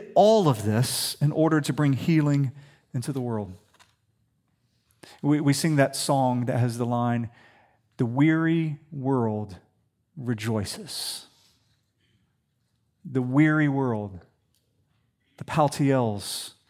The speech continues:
rejoice. We don't rejoice because the darkness of the world has completely gone away. No, we, we don't. All you have to do is read the headlines. You know, the darkness of the world has not gone away.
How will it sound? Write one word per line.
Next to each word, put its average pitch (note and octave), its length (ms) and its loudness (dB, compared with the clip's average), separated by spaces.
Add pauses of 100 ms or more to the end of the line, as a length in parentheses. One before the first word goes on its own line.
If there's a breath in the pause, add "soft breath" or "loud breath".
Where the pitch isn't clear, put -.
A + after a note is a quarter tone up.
(400)
rejoice. B2 840 -4 (1600 loud breath)
We F#3 260 4
don't G#3+ 400 4
rejoice G#3 540 4
because F3 420 4
the D#3+ 80 4
darkness F3 540 4
of D#3+ 80 0
the D#3 40 4
world D#3+ 540 4
has C#3 340 4
completely D#3 540 0
gone C#3 240 2
away. B2 480 2 (220)
No, F3 120 0
we, D3 180 2
we D#3+ 140 0
don't. C3 280 4
All C#3+ 80 2
you E3 60 6
have E3 80 0
to E3 80 -4
do E3 80 4
is D3 120 2
read D#3 160 2
the C#3 60 2
headlines. B2+ 500 2
You C#3 60 -6
know, C#3+ 100 2
the C3 100 0
darkness D3 320 2
of C#3 60 -4
the C3+ 60 -4
world C#3 140 2
has B2+ 160 -2
not C#3+ 260 2
gone C3+ 200 0
away. C#3+ 280 2